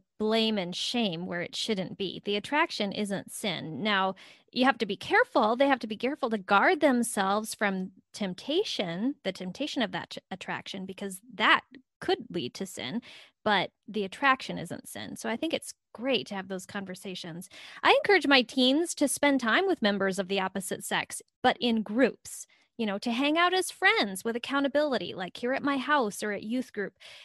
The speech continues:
eh, because that allows them to begin to learn how to interact in a healthy way with the opposite sex without the pressure of sexual temptation. But I don't allow them to be alone with someone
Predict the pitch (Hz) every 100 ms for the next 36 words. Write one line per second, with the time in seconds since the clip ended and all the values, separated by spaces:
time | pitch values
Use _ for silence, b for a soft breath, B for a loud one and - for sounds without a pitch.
0 | _ - 226 277 320 285 349 370 294 262
1 | 302 311 294 247 254 220 247 254 240 220
2 | 240 247 233 - 202 262 403 370 - -
3 | 196 175 165 180 - - b b 233 233
4 | 202 220 196 208 196 185 156 160 208 -
5 | _ _ _ _ _ _ _ _ _ -
6 | 214 254 320 277 247 208 - 185 - -
7 | 180 165 - 214 214 226 - 202 - -
8 | 294 339 - 208 185 185 - 190 - 185
9 | - - 175 - 170 175 170 185 - 175
10 | - B B B 202 233 - - 233 233
11 | 196 240 277 - 220 214 185 185 190 180
12 | 196 202 196 196 196 208 196 170 180 180
13 | 185 - 175 170 165 170